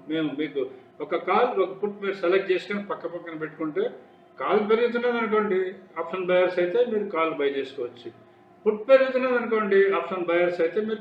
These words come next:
పుట్ బై చేసుకోవచ్చు. ఒకవేళ కాల్ పెరుగుతున్నది అనుకోండి, మీరు ఆప్షన్ సెల్లర్స్ అయితే పుట్ సెల్ చేసుకోవచ్చు. రివర్స్,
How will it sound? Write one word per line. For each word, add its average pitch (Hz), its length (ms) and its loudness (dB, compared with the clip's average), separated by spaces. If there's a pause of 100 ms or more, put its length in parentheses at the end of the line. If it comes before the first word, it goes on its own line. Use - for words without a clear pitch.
పుట్ 202 160 -6
బై 196 80 4
చేసుకోవచ్చు. 156 720 -2 (540)
ఒకవేళ 233 160 2
కాల్ 220 400 4
పెరుగుతున్నది 233 500 2
అనుకోండి, 196 400 4
మీరు 180 160 2
ఆప్షన్ 196 340 -2
సెల్లర్స్ 180 360 0
అయితే 180 220 2
పుట్ 208 260 -2
సెల్ 151 260 -4
చేసుకోవచ్చు. 131 580 -8 (580)
రివర్స్, 247 400 2